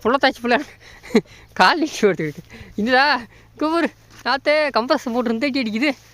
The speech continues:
பட்டு பட்டு பட்டுன்னு." என்னடா இது? இந்த பாவிகளை நான் பாடு வீட்டுல காத்தடி காத்துல படுத்துக்கிறது, இங்க கூட்டுக்கு வந்து உசுறு எடுக்கிறாங்களேன்ற.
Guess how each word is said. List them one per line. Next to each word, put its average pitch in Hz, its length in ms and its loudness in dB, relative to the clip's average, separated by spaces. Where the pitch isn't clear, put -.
பட்டு 339 240 -2
பட்டு 254 220 2
பட்டுன்னு." 254 280 0
என்னடா 330 240 2
இது? 240 640 -4
இந்த 190 140 0
பாவிகளை 202 400 2
நான் 202 160 0
பாடு 214 200 2
வீட்டுல 226 260 0
காத்தடி 226 300 0
காத்துல 233 280 -2
படுத்துக்கிறது, 233 400 -2
இங்க 220 200 -2
கூட்டுக்கு 240 240 -4
வந்து 254 160 0
உசுறு 262 200 -2
எடுக்கிறாங்களேன்ற. 233 600 0